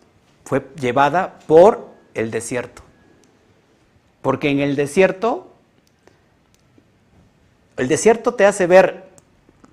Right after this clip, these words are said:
lo que estás viendo físicamente, el desierto es muerte, es sequía, ¿no? O te da, te hace lanzar el potencial para mirar más allá de lo que está en el desierto, que es la tierra prometida.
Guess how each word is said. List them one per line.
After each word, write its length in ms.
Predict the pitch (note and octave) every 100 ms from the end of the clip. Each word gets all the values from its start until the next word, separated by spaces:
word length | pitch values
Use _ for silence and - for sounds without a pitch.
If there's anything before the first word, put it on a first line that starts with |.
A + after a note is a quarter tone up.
| -
lo 200 | A#2 A#2+
que 80 |
estás 200 | D#3 F3+
viendo 240 | E3 F3 D3
físicamente, 600 | D#3 C3+ B2+ A#2 B2 D#3+
el 60 | C#3
desierto 320 | B2 C3 B2+
es 60 |
muerte, 460 | A2+ C#3 C3 F#2 F2+ _ _ _ _ _ _ _ _ _
es 100 | G#2+
sequía, 500 | A#2 - C#3+ A#2 E2 _ _
¿no? 160 | - D3+ _ _ _ - _
O 400 | C#3+ D#3 E3 - - _ _ _
te 160 | - A#2+
da, 300 | C3+ E3+ - - -
te 160 | - B2
hace 380 | D#3 - E3+ D3
lanzar 440 | C3 B2+ C3+ D#3
el 140 | E3+ D#3+
potencial 800 | D3+ - C#3+ C3 B2+ E3+ F3+ F3
para 220 | D#3 D3
mirar 520 | C3 C3+ C#3 D#3+ D#3+ -
más 340 | D#3+ F3+ F#3+
allá 300 | D#3 C#3+ D#3
de 100 | D#3+
lo 140 | C#3 B2
que 80 | A2+
está 160 | -
en 100 | C3
el 80 | C3+
desierto, 380 | A2+ - - -
que 80 | A#2
es 20 |
la 100 | G#2+
tierra 220 | A2 G2+
prometida. 420 | G2 F2+ - -